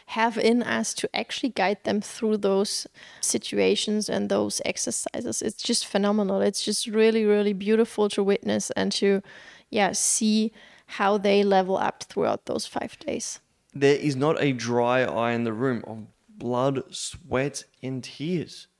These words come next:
Speaker 2: And people think I'm, like, saying this as a marketing hook. The amount of people we're pushing away now for S Q L, like, no,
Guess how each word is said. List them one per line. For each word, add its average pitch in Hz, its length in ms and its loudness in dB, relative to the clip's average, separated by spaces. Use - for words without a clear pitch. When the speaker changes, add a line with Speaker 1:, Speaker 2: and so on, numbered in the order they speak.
Speaker 2:
And 135 80 -6
people 156 220 -2
think 147 240 -2
I'm, 123 220 0
like, 117 180 -2
saying 131 280 0
this 120 200 -4
as 120 160 -4
a 117 120 0
marketing 110 880 -4
hook. - 400 -2
The 226 100 -6
amount 285 200 4
of 294 60 -2
people 208 240 2
we're 208 80 4
pushing 214 480 0
away 156 480 2
now 139 420 2
for 202 120 -4
S 156 200 0
Q - 160 0
L, 156 80 6
like, 139 200 0
no, 175 440 2